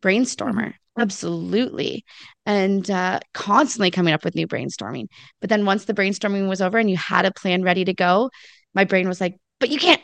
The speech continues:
Speaker 1: actually do that." And you're like, "Oh, yeah, of course, I can't actually do that." And then I would go blank again. Um, I was, I found, like, throughout, uh, school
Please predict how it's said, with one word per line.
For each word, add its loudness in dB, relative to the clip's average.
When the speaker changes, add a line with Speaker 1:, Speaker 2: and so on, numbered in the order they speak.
Speaker 1:
actually 4
do 12
that." 6
And 0
you're 2
like, -2
"Oh, 8
yeah, 2
of -18
course, -6
I 0
can't 0
actually -6
do -4
that." 2
And 2
then 2
I 2
would -4
go 2
blank -4
again. -10
Um, 4
I 2
was, 0
I 6
found, 4
like, 4
throughout, 2
uh, -2
school -2